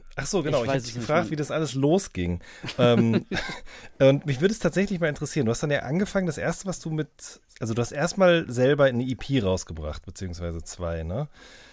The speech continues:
Speaker 1: Zweitausendvierzehn, beziehungsweise, nee, davor ging das schon los mit Kollega und Farid Bang, dass du bei Jung Brutal Gut Aussehen zwei mitgemacht
Speaker 2: Genau,
Speaker 1: hast,
Speaker 2: das
Speaker 1: ne?
Speaker 2: war mein, das war im Grunde genommen officially mein erstes,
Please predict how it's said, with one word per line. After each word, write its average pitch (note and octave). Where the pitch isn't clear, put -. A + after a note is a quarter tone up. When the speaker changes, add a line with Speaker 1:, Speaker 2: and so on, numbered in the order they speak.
Speaker 1:
Zweitausendvierzehn, G#2
beziehungsweise, C3
nee, C3+
davor C3+
ging F#3+
das E3+
schon D3+
los C#3+
mit C#3+
Kollega C3
und A2+
Farid A2
Bang, F#2
dass F2
du A2
bei G#2
Jung A2
Brutal A2+
Gut A2
Aussehen G#2+
zwei G2
mitgemacht E2+
Speaker 2:
Genau, D3+
Speaker 1:
hast, C3+
Speaker 2:
das A#2
Speaker 1:
ne? A#2
Speaker 2:
war E3
mein, D3
das C3
war D#3
im D3
Grunde D3+
genommen C3
officially D#3
mein B2+
erstes, -